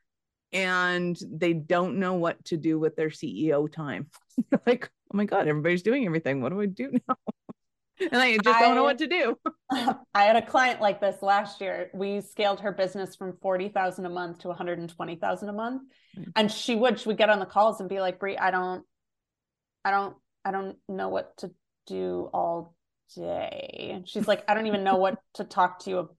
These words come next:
Speaker 2: about today 'cause, like, everything's working." And I'm like, "Isn't that the best problem to have?"
Speaker 1: Right.
Speaker 2: Great.
Speaker 1: That's awesome.
Speaker 2: So, I mean,
Speaker 1: And now what? <laughs>
Speaker 2: Exactly, which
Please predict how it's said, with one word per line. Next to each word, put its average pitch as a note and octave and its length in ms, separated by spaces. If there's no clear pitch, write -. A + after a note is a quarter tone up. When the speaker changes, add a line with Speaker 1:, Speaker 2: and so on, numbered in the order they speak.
Speaker 2:
about F3 420
today F3+ 320
'cause, F#3 220
like, F#3 240
everything's F#3 580
working." F3+ 480
And F3+ 100
I'm F#3+ 120
like, G#3+ 280
"Isn't A3+ 300
that C#4 180
the F#4+ 140
best G3+ 380
problem G3 440
to A#3 120
have?" E3+ 440
Speaker 1:
Right. G#3+ 160
Speaker 2:
Great. C4 520
Speaker 1:
That's G3+ 220
awesome. G#3+ 500
Speaker 2:
So, C#4+ 340
I C4+ 100
mean, C4+ 100
Speaker 1:
And F3 100
now A#3 120
what? - 200
<laughs> B3+ 60
Speaker 2:
Exactly, B3 640
which A#3 400